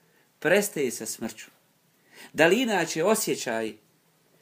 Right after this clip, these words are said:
koji postoje na ovome svijetu, emocije, da li prestaju sa smrću? Istina je da ti osjećaji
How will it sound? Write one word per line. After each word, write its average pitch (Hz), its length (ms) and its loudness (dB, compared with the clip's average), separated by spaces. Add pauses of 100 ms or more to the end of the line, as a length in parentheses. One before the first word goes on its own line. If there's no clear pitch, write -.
(120)
koji 151 300 0
postoje 202 520 4
na 147 100 0
ovome 127 300 0
svijetu, 127 540 -4
emocije, 135 760 -2 (2000)
da 190 160 4
li 269 140 2
prestaju 175 540 0
sa 123 160 -6
smrću? - 380 -8 (1800)
Istina 233 500 2
je 214 100 2
da 165 140 2
ti 220 240 -2
osjećaji 123 720 -2